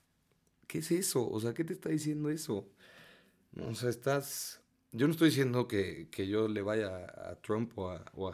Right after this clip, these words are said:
Hillary. Evidentemente, no sé nada de política estadounidense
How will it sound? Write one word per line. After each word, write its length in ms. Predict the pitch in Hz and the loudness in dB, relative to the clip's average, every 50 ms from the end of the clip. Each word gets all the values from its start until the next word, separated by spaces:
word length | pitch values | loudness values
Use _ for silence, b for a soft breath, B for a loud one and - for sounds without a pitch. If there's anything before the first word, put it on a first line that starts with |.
| - | -4
Hillary. 460 | - 117 104 90 - - - - - _ _ | -4 -4 -4 -4 -8 -12 -18 -20 -20 _ _
Evidentemente, 800 | 101 95 95 104 110 117 113 - 113 113 110 107 - 113 101 - | -6 -4 -2 0 -2 0 -2 -2 -2 -2 -2 0 2 0 0 2
no 240 | 90 107 113 117 101 | 2 2 2 2 2
sé 160 | 98 110 104 | 2 0 2
nada 300 | 101 104 110 107 107 101 | 2 2 2 2 2 0
de 100 | 92 85 | 0 0
política 440 | - 90 92 101 107 104 98 - - | -2 -2 0 0 0 0 -2 -6 -6
estadounidense 800 | - - - 98 98 95 95 98 104 107 107 101 107 120 120 | -6 -4 -4 -4 -2 -2 -2 -2 -2 -2 -4 -4 -4 -6 -6